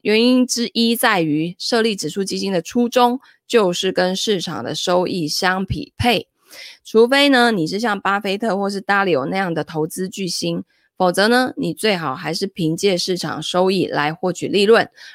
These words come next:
而不是试图要战胜市场。几乎可以肯定的是，最终你会以失败收场。而且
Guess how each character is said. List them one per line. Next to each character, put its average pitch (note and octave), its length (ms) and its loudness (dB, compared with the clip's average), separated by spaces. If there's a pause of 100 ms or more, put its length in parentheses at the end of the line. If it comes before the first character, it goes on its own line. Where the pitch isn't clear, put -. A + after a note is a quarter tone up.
(140)
而 F3 180 4
不 F#3 140 0
是 G3+ 120 -2
试 G#3+ 200 -2
图 D#3+ 140 -2
要 F3 140 2
战 F3 220 -2
胜 F3+ 180 -4
市 G#3+ 160 0
场。 G3 220 -6 (460)
几 D#4 180 2
乎 E4 160 4
可 C4 140 2
以 A#3 40 2
肯 G#3+ 160 -2
定 F#3+ 140 0
的 E3+ 100 0
是， F#3 200 -2
最 A3+ 240 2
终 G3+ 240 -2
你 D3 120 -4
会 E3+ 220 -2
以 C#3+ 160 -6
失 G#3 520 2 (120)
败 A3+ 300 2 (100)
收 F#3 340 0
场。 - 260 -8 (500)
而 F#3+ 120 -4
且 - 260 -6